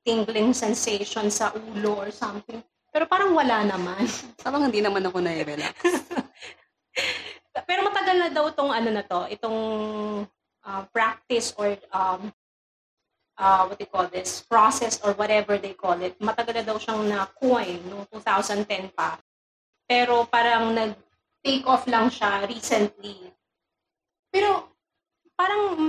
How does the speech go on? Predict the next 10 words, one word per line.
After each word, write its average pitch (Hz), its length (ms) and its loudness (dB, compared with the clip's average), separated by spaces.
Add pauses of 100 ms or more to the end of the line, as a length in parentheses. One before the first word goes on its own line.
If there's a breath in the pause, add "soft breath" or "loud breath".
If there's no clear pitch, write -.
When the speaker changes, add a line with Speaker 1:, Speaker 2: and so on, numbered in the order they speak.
(100)
Speaker 1:
mag-, 302 260 0
nag-merge 254 920 0
yung 262 120 -4
A 240 200 -12
S 233 200 -10
M 202 140 -10
R 202 240 -14
tsaka - 260 -10
yung 208 220 -8
mukbang. 165 500 -8